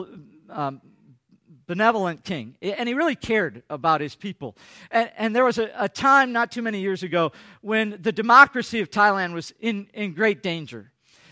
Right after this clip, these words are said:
And, uh, the government was trying to crack down on some people who were protesting.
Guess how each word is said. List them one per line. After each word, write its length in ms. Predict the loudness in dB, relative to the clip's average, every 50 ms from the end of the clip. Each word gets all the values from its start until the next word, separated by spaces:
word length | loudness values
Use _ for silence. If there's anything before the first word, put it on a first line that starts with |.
| _ _
And, 360 | -6 -2 0 0 0 -2 -4 -10 -14 -16 -14 -6 -2
uh, 220 | 0 2 2 2
the 160 | 0 -4 -2
government 480 | 4 6 6 6 6 4 -2 -4 -6 -6
was 160 | -8 -12 -8
trying 220 | -4 -2 -2 -2
to 60 | -2 -6
crack 380 | -2 4 6 6 6 6 4
down 280 | 2 2 4 4 4 2
on 140 | 0 -2 -4
some 160 | -6 -8 -6
people 300 | -6 -4 -4 -4 -4 -4
who 100 | -2 -4
were 120 | -4 -4
protesting. 800 | -6 -4 -4 -2 -2 -2 -2 -2 -2 -2 -4 -8 -16 -16 -16